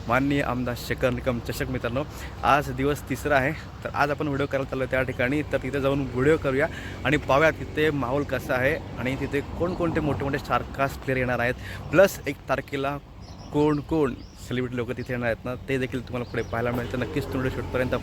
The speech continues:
पाहत राहा. तर मित्रांनो, आपण पोचलो आहे याच त्या साई दीक्षित संस्थेच्या क्रीडांगणावरती. तिथे रंगलाय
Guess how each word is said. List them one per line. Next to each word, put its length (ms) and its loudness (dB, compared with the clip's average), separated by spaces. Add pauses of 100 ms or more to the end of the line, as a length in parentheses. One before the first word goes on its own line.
पाहत 260 2
राहा. 140 -2 (1160)
तर 80 12
मित्रांनो, 340 10
आपण 360 8
पोचलो 280 6
आहे 180 8
याच 320 6
त्या 160 10 (580)
साई 140 10
दीक्षित 220 4
संस्थेच्या 640 4
क्रीडांगणावरती. 720 6
तिथे 400 6
रंगलाय 380 8